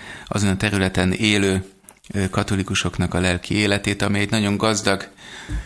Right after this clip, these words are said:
és sokrétű feladat jelenti, a családok látogatását, a világi közösségek összehangolását, vezetését, szentségek kiszolgáltatását, szegényekre való odafigyelést.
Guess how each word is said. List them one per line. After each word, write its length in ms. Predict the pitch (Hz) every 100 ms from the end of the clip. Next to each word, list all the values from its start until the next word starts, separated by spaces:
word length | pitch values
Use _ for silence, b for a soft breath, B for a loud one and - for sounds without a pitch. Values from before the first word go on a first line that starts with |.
| B
és 180 | 104 -
sokrétű 580 | 113 107 - 95 95
feladat 580 | 95 - 104 101 98 95
jelenti, 380 | 104 98 95 92
a 80 | 90
családok 540 | - 101 92 92 90
látogatását, 1000 | 92 90 - - - 90 87 - 87 85
a 100 | 80
világi 400 | 92 95 92 92
közösségek 840 | - 101 92 - 90 90 90 - - B B B B -
összehangolását, 1080 | - 101 104 95 92 90 90 87 - 87 90
vezetését, 720 | 98 92 92 - 90 - -
szentségek 540 | - 95 95 98 92 -
kiszolgáltatását, 1080 | 95 - 90 90 92 - - 90 - -
szegényekre 1300 | - 92 92 90 90 - - - - - - - - 92
való 300 | 90 87 85
odafigyelést. 1040 | 92 87 85 80 87 85 87 - - -